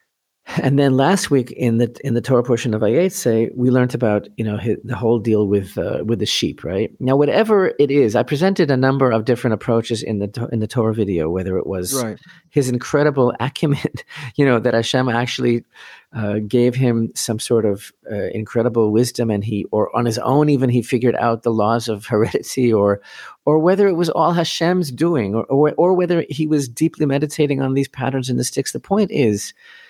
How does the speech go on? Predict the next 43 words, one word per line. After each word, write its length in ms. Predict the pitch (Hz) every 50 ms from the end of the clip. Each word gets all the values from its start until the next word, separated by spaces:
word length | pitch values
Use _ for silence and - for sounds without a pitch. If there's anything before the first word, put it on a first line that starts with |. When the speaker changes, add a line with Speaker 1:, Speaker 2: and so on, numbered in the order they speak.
| _ -
Speaker 1:
he 200 | - 226 247 220
had 360 | 170 170 151 165 139 117 107
his 160 | 110 107 95
grandfather's 680 | - - 107 107 107 104 - - 98 92 85 90 90 -
book 180 | - 110 - -
of 80 | 95
formation, 640 | - - 87 82 87 98 92 90 - - - - -
right? 120 | 90 101
He 140 | 123 139 139
had 240 | 135 135 120 117 110
Avraham 400 | 95 110 110 110 107 110 107 101
Avinu's 240 | 101 107 107 98
Speaker 2:
Right. 200 | 117 101 92 95 - - - _ - - - - - -
Speaker 1:
Sefer 360 | - - 131 123 127 117 110
Speaker 2:
Sefer 220 | - 175 165 131
Speaker 1:
Yetzirah, 160 | 147 139 135
and 100 | 175 190
he, 60 | 220 226
Speaker 2:
Yetzirah. 220 | - 127 123 -
Speaker 1:
he 60 | - 208
very 300 | 180 185 165 160 160 151
well 240 | 139 139 131 131
knew 220 | 131 127 131 139 139
the 100 | 139 127
secrets 360 | - - 113 - 113 - 107
of 120 | 104 101
creation. 640 | - - 120 101 95 92 92 - - 110 98 107 - _ _ _ _ _ _ - 123
Speaker 2:
Mm-hmm. 160 | 113 110 117 117
Speaker 1:
And 140 | 139 131 131
the 60 | 135
Zohar 400 | 127 151 151 160 160 160 147 143
puts, 300 | 147 - 143 135 - -
the 100 | - 127
Zohar 240 | 139 143 131 135 131
says, 240 | - - 113 113
You 60 | 127 127
know 120 | 135 143
what? 120 | 151 156
He 120 | 143 135 120
decreed 380 | 131 120 - - 170 170 170
on 100 | 147 123
the 60 | 113 107
sheep, 400 | - - - 214 269 - -